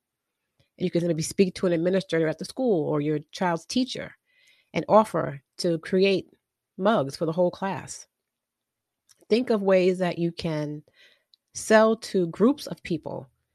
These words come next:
as opposed to just individuals. And that will, your business revenue could skyrocket with that, okay? So really, that was all I wanted to talk to you about today, was the opportunity to start a mug business,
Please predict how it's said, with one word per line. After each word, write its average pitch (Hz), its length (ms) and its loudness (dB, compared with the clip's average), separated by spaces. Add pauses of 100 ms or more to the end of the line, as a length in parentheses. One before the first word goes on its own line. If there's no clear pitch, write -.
(400)
as 185 120 0
opposed 185 340 6
to 175 60 -8
just 165 180 0
individuals. 143 720 -4 (520)
And 165 120 0
that 185 180 2
will, 165 440 0 (260)
your 180 140 0
business 170 460 -2 (220)
revenue 165 380 0
could 156 160 -10
skyrocket - 680 -8 (380)
with - 160 -8
that, - 240 -10 (120)
okay? 165 280 -4 (920)
So 196 460 6 (320)
really, 269 440 6 (200)
that 202 260 2
was 196 160 2
all 202 240 2
I 196 40 2
wanted 185 260 -2
to 156 60 -2
talk 196 260 -4
to 208 100 -8
you 190 80 -2
about 185 260 -4
today, 185 500 -4 (380)
was 165 340 0
the - 80 -4
opportunity 254 560 -2
to 214 80 -2
start 170 260 -2
a 156 60 -2
mug 180 320 -2
business, 196 680 -4